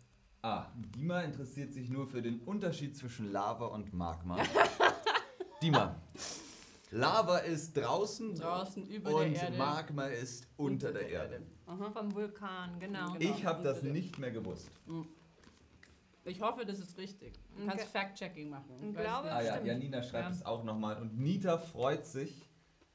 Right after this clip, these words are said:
Speaker 1: Ähm, Nita ist mit dabei, spielt mit uns. Nita, was sollen wir tun?
Speaker 2: Was sollen wir
Speaker 1: Was
Speaker 2: machen?
Speaker 1: passiert als nächstes?
Speaker 2: Hm. Na, jetzt haben wir einen Troll.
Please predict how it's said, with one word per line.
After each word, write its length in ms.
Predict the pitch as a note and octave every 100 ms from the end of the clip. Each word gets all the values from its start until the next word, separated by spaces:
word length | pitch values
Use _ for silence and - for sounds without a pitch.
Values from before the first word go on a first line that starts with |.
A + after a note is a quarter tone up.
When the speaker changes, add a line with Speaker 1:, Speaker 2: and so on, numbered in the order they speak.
| _ _
Speaker 1:
Ähm, 640 | - A#2+ A#2+ B2 A#2+ A#2+ A#2+
Nita 680 | A#2+ A#2 A#2 A#2 A2+ G#2+ - - - _
ist 260 | A#2+ A#2+ -
mit 300 | A2+ A2+ -
dabei, 460 | G#2 G#2 F#2+ G2+ - - - _ _
spielt 460 | - - B2+ C3
mit 180 | A#2+ A2
uns. 360 | G2 G#2 A2+ B2
Nita, 500 | E3+ E3+ A2+ D#2+ - - - - _ _ -
was 180 | C3 C#3
sollen 180 | D3+ D3
wir 120 | C#3
tun? 280 | D3+ A2+ F2
Speaker 2:
Was 80 | F2
sollen 200 | - -
wir 60 | B2+
Speaker 1:
Was 100 | C#3+
Speaker 2:
machen? 60 | -
Speaker 1:
passiert 340 | C#3 C#3+ -
als 200 | A#2+ A#2 -
nächstes? 600 | A2+ A2 - - - -
Speaker 2:
Hm. 240 | G3+ F3 - - _ _ _ _ _ - _ _ _ _ _ _
Na, 80 | F3
jetzt 180 | F3+ G3
haben 120 | A3
wir 80 | G#3
einen 120 | F#3
Troll. 540 | E3+ - F#3 A3+ E3